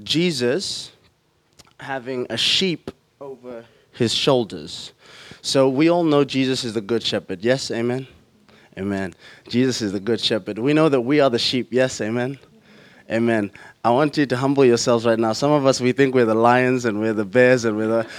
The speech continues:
let's just humble ourselves right now. We are all the sheep. Um, and it's good to be a sheep, amen? Because the shepherd knows exactly what the sheep needs. The shepherd knows exactly how to help the sheep get to where the sheep need to be,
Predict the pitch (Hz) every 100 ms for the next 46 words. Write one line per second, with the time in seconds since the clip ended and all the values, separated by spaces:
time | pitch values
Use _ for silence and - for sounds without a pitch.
0 | - 120 147 147 131 143 143 139 131 -
1 | 131 123 123 120 120 117 117 - - -
2 | 120 139 131 139 147 127 - 139 139 -
3 | _ _ - - 113 113 113 117 113 -
4 | 135 139 135 113 113 - - 110 - 117
5 | 117 123 135 _ _ - - - 143 170
6 | 139 113 127 - - 196 196 135 131 -
7 | - _ 113 135 123 110 113 151 156 175
8 | 160 131 151 160 _ _ 127 - 147 139
9 | 131 123 123 127 123 - _ 107 - 165
10 | 160 170 139 135 120 107 117 139 143 139
11 | 123 139 139 147 147 - 117 113 - 151
12 | 160 _ 117 - - 131 - 101 131 -
13 | 135 113 123 117 123 123 117 117 113 -
14 | 104 113 107